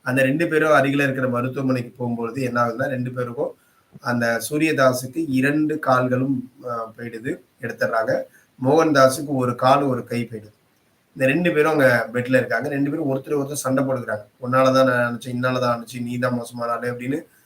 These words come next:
சண்டை போட்டுக்கிறாங்க. அப்ப உடனே, "சரி, இது வேண்டாம், ரெண்டு பேரும் ஒண்ணா வைக்க கூடாதுன்னு" சொல்லி அங்க இருந்தவங்க எல்லாம் என்ன பண்ணாங்க அப்படின்னா, மோகன்தாஸை கொண்டு தனியா வைக்கிறாங்க பெட்ல. அப்படி தனியா வச்ச உடனே தான் அவர் சிந்திக்கிறார். "நாம எப்படி இருந்தோம், நம்ம என்ன மாதிரி எல்லாம் இருந்தோம்,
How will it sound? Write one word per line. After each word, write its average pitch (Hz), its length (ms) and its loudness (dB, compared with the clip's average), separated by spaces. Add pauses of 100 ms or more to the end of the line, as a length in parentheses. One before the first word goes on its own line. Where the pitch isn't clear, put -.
(160)
சண்டை 131 300 4
போட்டுக்கிறாங்க. 110 400 -2 (640)
அப்ப 143 260 4
உடனே, 147 400 4
"சரி, 139 260 0
இது 131 140 2
வேண்டாம், 131 420 8
ரெண்டு 123 180 -2
பேரும் 131 160 2
ஒண்ணா 127 220 2
வைக்க 120 240 -8
கூடாதுன்னு" 120 220 -2
சொல்லி 123 180 -6
அங்க 120 140 -4
இருந்தவங்க 120 320 -4
எல்லாம் 117 240 -4
என்ன 120 120 -8
பண்ணாங்க 113 240 -8
அப்படின்னா, 113 360 -2 (460)
மோகன்தாஸை 135 500 2
கொண்டு 131 200 0
தனியா 127 340 2
வைக்கிறாங்க 110 400 -6
பெட்ல. 110 320 -12 (1040)
அப்படி 127 240 -2
தனியா 143 320 2
வச்ச 143 220 6
உடனே 123 140 2
தான் 147 100 4
அவர் 131 240 2
சிந்திக்கிறார். 113 380 -4 (600)
"நாம 139 300 4
எப்படி 123 260 -2
இருந்தோம், 110 420 -4
நம்ம 120 160 -6
என்ன 120 160 0
மாதிரி 123 260 2
எல்லாம் 117 200 -2
இருந்தோம், 110 440 -10